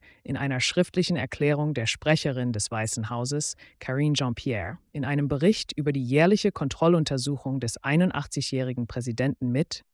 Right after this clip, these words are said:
dass es keine neuen Bedenken bezüglich seiner Gesundheit gebe. In dem Bericht heißt es: "Präsident Biden ist ein gesunder, aktiver, starker einundachtzigjähriger Mann.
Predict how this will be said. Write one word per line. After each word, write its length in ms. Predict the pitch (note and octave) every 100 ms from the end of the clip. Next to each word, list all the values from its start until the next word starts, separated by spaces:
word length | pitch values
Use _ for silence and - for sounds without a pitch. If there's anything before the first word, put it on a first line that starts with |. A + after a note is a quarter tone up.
| _ _ _ _ -
dass 180 | C3 -
es 220 | A#2+ -
keine 380 | - D#3 F3+ F#3+
neuen 400 | F#3 F3+ F3+ E3
Bedenken 580 | D3+ C3+ C3 C3 C3 C#3+
bezüglich 580 | B2+ - D3 C#3 D3 C3+
seiner 280 | B2+ A#2 A#2
Gesundheit 580 | A#2 B2 B2 - F#2+ -
gebe. 320 | G2 F2+ D2+ _ _ _ _ _ _ _ _ _
In 100 | D3
dem 160 | D3 D3+
Bericht 400 | D3+ G#3 - -
heißt 300 | E3+ F#3 -
es: 280 | G2+ - - _ _ _ _
"Präsident 520 | - D#3 D#3+ E3 E3 -
Biden 540 | D#3 F3 C3+ G#2 - -
ist 200 | C3+ -
ein 160 | C3+
gesunder, 640 | C3+ C3 D#3+ F3 F3 E3+ -
aktiver, 680 | D3 F3 - - E3+ D#3 D3+
starker 560 | D3+ - C#3 D3 D#3 -
einundachtzigjähriger 1000 | C#3 C#3 B2+ C3+ - B2 - A#2+ A2 A2+
Mann. 320 | A2 G#2+ E2+